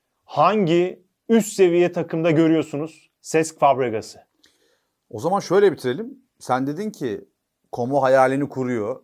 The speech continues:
Speaker 2: Como'nun bir hayali var ve o da Avrupa.
Speaker 1: Evet.
Speaker 2: Sence bu sene bu performans trendi o hedefe ulaşacaklarını gösteriyor mu?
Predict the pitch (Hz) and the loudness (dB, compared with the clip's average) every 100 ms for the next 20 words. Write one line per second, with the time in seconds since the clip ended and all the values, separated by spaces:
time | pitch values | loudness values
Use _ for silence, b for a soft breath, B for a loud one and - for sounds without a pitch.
0 | _ - 123 123 123 127 123 123 135 135 | _ -8 -4 -2 0 0 2 0 0 -2
1 | 160 143 156 156 180 170 156 151 104 - | -2 0 0 2 4 2 2 -4 -6 -2
2 | 139 123 101 _ _ - 120 131 147 156 | 0 0 -6 _ _ -8 -6 -6 -8 -6
3 | 151 135 120 120 _ _ _ _ 117 143 | -6 -4 -6 -10 _ _ _ _ -8 -2
4 | 147 127 127 123 120 117 113 107 104 - | 0 0 -2 -4 -6 -8 -10 -8 -8 -8
5 | 127 127 - 117 113 113 127 117 - 117 | -6 -6 -10 -12 -8 -6 -6 -6 -6 -10
6 | - 123 123 113 - 127 156 82 | -8 -10 -8 -10 -10 -10 -10 -12